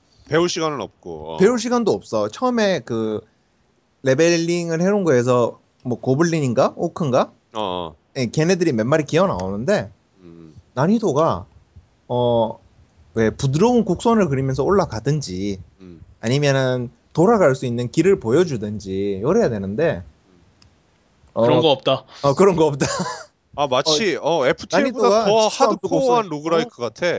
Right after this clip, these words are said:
Speaker 2: 예. 그게 좀 일단 마음에 안 들었어요. 어, 얘들이
Speaker 1: 네.
Speaker 2: 뭔가 기획을 생각을 안 하고 만들었다. 전반적으로 컨트롤도,
Speaker 1: 네.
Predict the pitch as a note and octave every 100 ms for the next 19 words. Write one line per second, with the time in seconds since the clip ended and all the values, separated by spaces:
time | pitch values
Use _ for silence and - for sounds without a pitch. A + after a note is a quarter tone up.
0 | D2+ - B2 A#2+ G#2+ F#2+ G2 _ _ _
1 | _ _ _ _ _ _ _ _ _ _
2 | _ _ D3 G3+ G#3+ F#3+ C3 G2+ - _
3 | _ D3 D#3 G2 B2 F3+ F#2+ A2 D#3 A3
4 | - F#2 E2+ - A#2+ A2 A2+ D#3 F#3 A#3+
5 | - _ _ _ _ _ _ C3 D#3 G3+
6 | A3 G#3+ _ _ - D3+ F3+ G3 G3+ F#3
7 | D#3+ D3+ G3+ A3 G3+ G2 F#2+ A2+ F#3+ G#3+
8 | A#2+ G#2 F#2+ G#2 G#2+ B2 C3+ G#2 F#2+ -
9 | E3+ - F3+ E3+ E3 D#3 B2+ A#2+ C#3 C#3
10 | F2+ - - -